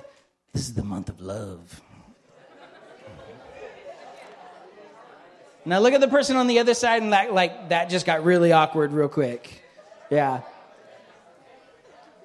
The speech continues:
But here's the deal. I think you can break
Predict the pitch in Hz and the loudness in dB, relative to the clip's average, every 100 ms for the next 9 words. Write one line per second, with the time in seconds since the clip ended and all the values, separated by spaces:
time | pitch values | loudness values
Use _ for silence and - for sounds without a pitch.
0 | _ _ 762 762 762 - - _ - 719 | _ _ -20 -20 -20 -20 -20 _ -20 -20
1 | 698 - _ - _ - 262 240 - - | -20 -20 _ -20 _ -20 -20 -20 -20 -20
2 | - - - _ _ _ 196 262 302 285 | -20 -20 -20 _ _ _ 2 2 2 0
3 | 294 254 240 277 302 320 277 277 294 294 | 2 2 2 0 0 -2 0 -2 -2 -4
4 | 247 247 254 262 - | 0 2 2 0 -12